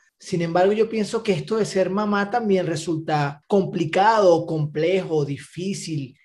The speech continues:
Yo a las madres que veo, a mi mamá, a mi esposa, a mi, a mis familiares, a mi cu-, mis cuñadas, etcétera, yo he visto que la vida les cambia.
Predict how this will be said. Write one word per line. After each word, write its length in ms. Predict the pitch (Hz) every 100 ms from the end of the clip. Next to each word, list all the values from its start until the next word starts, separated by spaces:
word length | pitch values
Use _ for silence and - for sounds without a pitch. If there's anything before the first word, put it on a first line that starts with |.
| _ _ -
Yo 380 | 147 - 196 226
a 40 |
las 200 | 240 190
madres 400 | 190 202 208 202
que 160 | - 165
veo, 280 | 160 196 175
a 60 |
mi 140 | 151 139
mamá, 400 | 135 135 170 185
a 20 |
mi 160 | 147
esposa, 640 | 120 _ - 170 185 - 143
a 60 |
mi, 240 | 135 135 139
a 80 | 139
mis 180 | 135 -
familiares, 920 | 147 143 135 156 160 165 190 190 _ _ _ -
a 60 |
mi 140 | 143 147
cu-, 200 | 156 147
mis 180 | 151
cuñadas, 840 | 151 151 147 175 202 175 151 139 139
etcétera, 680 | 139 - 151 143 165 180 -
yo 240 | 127 143
he 60 | 165
visto 360 | 233 - -
que 140 | - 156
la 100 | 160
vida 260 | 214 254
les 200 | 269 160
cambia. 720 | - 277 254 180 160 147 143